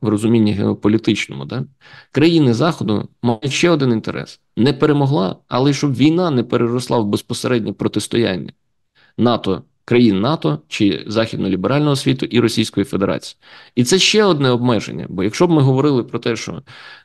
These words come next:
е, країни нато усвідомлюють, що Росія хоче переформатувати світ, значить агресор має бути покараний, то треба включатися якмога швидше його взяти і нагнути так, щоб він більше не вставав. Да?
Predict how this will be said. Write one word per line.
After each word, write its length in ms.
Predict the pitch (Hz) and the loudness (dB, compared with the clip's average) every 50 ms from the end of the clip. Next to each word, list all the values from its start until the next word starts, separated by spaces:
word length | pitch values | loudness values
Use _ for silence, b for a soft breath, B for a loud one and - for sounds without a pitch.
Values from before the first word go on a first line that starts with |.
| B | B
е, 460 | - 90 95 90 85 85 - - - - - - | -4 -2 -2 -2 -4 -6 -8 -10 -14 -14 -12 -4
країни 320 | - 127 135 139 127 117 | 0 2 2 4 4 2
нато 280 | 117 123 117 110 95 95 | 2 0 -2 -2 -4 -6
усвідомлюють, 500 | 92 - 113 107 117 107 104 101 92 - | -4 -2 -2 0 2 2 2 0 -2 -2
що 120 | - 101 | -2 -4
Росія 280 | 98 101 - 107 101 95 | -2 -2 0 0 0 0
хоче 240 | - 98 87 - | -2 -4 -6 -6
переформатувати 760 | 85 - 104 101 98 - - 107 101 98 - 90 92 - - | -6 -4 -4 -4 -4 -6 -6 -6 -6 -4 -4 -4 -4 -4 -6
світ, 400 | - - - 101 127 156 - - _ _ _ - | -8 -4 -2 0 0 0 -2 -6 _ _ _ -4
значить 320 | 101 107 92 - 98 - | -2 -2 -2 -2 -4 -4
агресор 380 | 101 98 113 110 101 - 95 95 | -2 -2 0 0 -2 -2 -4 -6
має 200 | 90 90 85 80 | -6 -6 -6 -8
бути 240 | 82 82 80 - 85 | -8 -10 -12 -14 -14
покараний, 560 | - - - - 101 101 139 151 175 180 180 | -16 -14 -8 -4 -2 0 0 0 0 -2 -2
то 160 | - - 98 | -4 -4 -2
треба 240 | - 120 147 131 117 | 0 0 0 0 -2
включатися 640 | - - - 113 107 - 127 156 - 180 170 - - | -2 0 2 2 2 2 0 -2 -2 -2 -2 -2 -2
якмога 360 | 127 123 - 139 143 123 120 | -2 -2 0 2 2 2 2
швидше 380 | 117 - - 139 175 - - 156 | 0 0 0 0 0 2 2 0
його 160 | 135 117 127 | 2 2 0
взяти 300 | 120 - 123 147 - 139 | 0 0 0 0 0 0
і 40 | 127 | 0
нагнути 420 | 117 113 110 110 127 151 147 131 | 0 0 0 2 0 0 0 -2
так, 180 | - - 117 - | -2 -4 -4 -6
щоб 140 | - 110 98 | -6 -4 -2
він 120 | 117 117 | 0 2
більше 280 | 104 107 101 - - 101 | 2 2 0 0 -2 -4
не 80 | 101 | -4
вставав. 420 | - - - 87 76 64 60 - - | -4 -6 -6 -6 -6 -6 -8 -8 -6
Да? 140 | 120 135 | -6 -6